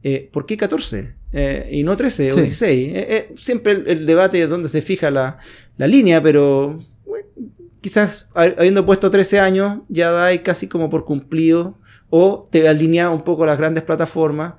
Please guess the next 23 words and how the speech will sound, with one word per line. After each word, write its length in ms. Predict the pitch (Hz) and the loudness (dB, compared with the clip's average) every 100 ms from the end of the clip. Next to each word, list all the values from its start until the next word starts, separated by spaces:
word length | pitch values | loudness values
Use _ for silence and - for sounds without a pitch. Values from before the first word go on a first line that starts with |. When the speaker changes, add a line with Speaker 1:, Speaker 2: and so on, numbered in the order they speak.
| _ _ _ _ - | _ _ _ _ -8
Speaker 1:
que 120 | 135 | -6
de 180 | - 139 | -4 -2
repente 260 | 135 143 | -2 -2
es 40 | 147 | -4
más 120 | 143 | -4
complicado 500 | 143 135 117 139 143 | -6 -6 -2 0 0
forzar 540 | 143 110 - 160 175 | 0 -6 0 2 2
a 100 | 175 | 0
Twitter 340 | 160 165 156 147 | 0 0 2 2
o 40 | |
a 20 | 143 | 2
Facebook 480 | 156 147 147 147 - | 0 0 -4 -8 -6
a, 240 | 135 131 | -4 -4
a 260 | 131 135 123 | -6 -8 -6
cu-, 200 | 135 127 | -8 -6
a 80 | 131 | -6
cumplir 300 | 127 127 147 | -6 -4 -2
una 100 | 147 | -2
regulación 480 | 147 135 135 147 139 | -2 -2 -2 -4 -4
para 140 | 139 | -6
un 120 | 131 - | -6 -6
país 180 | 131 | -8
pequeño, 580 | 131 135 147 147 147 143 | -6 -6 -4 -4 -4 -10